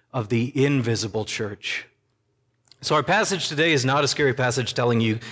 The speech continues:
to lose your sal-, you can lose your salvation. It's a call to faith in Christ. Because, you see, either this passage is asking you to do something you can't do. It's ask-, it's either asking you to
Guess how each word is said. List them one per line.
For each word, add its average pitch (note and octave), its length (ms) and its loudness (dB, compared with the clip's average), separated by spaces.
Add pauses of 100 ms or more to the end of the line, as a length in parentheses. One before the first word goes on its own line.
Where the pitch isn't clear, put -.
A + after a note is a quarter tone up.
(340)
to B2+ 80 0
lose B2+ 320 4
your A#2+ 100 2
sal-, A#2+ 320 0
you B2+ 180 0
can A#2 220 0
lose B2+ 180 2
your A#2+ 60 -4
salvation. A2+ 460 -2
It's G#2+ 100 -6
a A#2+ 60 -6
call C3+ 320 2
to B2 100 -4
faith A2+ 320 -4
in A2 100 -2
Christ. - 520 -4 (540)
Because, C#3+ 420 2 (160)
you D3 100 -2
see, G3+ 240 4
either G3+ 160 4
this G3 220 2
passage A3 420 2
is E3+ 140 2
asking G#3+ 320 2
you G3 80 4
to G3 120 0
do G3 140 0
something G#3 380 2
you G#3 100 4
can't C4 420 0
do. A2+ 220 -6 (380)
It's D3+ 160 0
ask-, F#3+ 340 2
it's E3 180 0
either A3 300 2
asking G#3 360 2
you A3 180 4
to G3+ 360 0